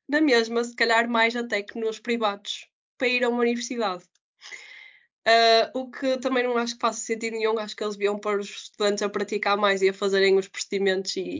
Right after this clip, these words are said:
e levarem muito menos, ou então não levarem nada, mas isso já é outra conversa para outro podcast.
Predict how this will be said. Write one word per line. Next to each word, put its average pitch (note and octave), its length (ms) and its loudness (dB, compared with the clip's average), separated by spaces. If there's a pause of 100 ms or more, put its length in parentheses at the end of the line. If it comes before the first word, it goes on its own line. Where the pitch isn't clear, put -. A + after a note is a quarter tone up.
e G3 80 4
levarem F#3 560 2
muito F#3+ 500 0
menos, F#3 480 2
ou F#3+ 220 4
então F#3+ 220 4
não F#3 140 6
levarem F#3 340 0
nada, F#3 360 -4
mas G3 240 -4
isso G3 180 -4
já F#3 100 2
é F3+ 100 0
outra F#3+ 240 -4
conversa G#3 420 0
para F#3+ 160 0
outro F4+ 360 4
podcast. A3+ 800 0